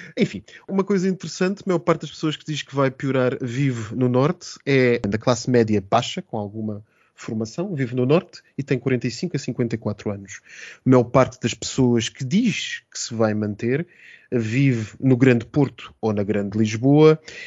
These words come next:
tem essencialmente mais do que cinquenta e cinco anos e faz parte da classe trabalhadora com alguma formação, portanto ainda um nível ainda mais abaixo. Curiosamente são menos pessimistas. Quem acha que vai melhorar vive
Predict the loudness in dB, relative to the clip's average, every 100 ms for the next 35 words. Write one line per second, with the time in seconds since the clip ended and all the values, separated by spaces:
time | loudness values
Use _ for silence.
0 | -18 -4 2 2 2 0 2 2 2 0
1 | -2 0 2 2 -4 -8 -10 -8 -4 0
2 | -2 -2 -4 -4 -6 -6 -2 2 4 4
3 | 0 -6 -6 -2 -2 2 0 -2 -10 -10
4 | -2 -2 -2 -4 -6 -2 0 2 2 2
5 | 2 2 2 0 2 2 2 -2 -4 -4
6 | -6 -6 -6 -6 -12 -4 -4 -2 -2 0
7 | 0 0 -2 0 -2 -2 -2 -4 -4 -6
8 | -14 -18 -20 -14 -4 2 2 4 4 2
9 | 2 2 0 -8 _ _ 2 6 6 6
10 | 0 -2 0 0 0 -2 -4 -8 -12 -16
11 | -16 -16 -18 -6 2 6 6 4 0 -4
12 | 0 4 4 2 -2 -2 4 6 6 0
13 | -2 0 2 4 6 4 0 -6 -2 -2
14 | -2 -8 -18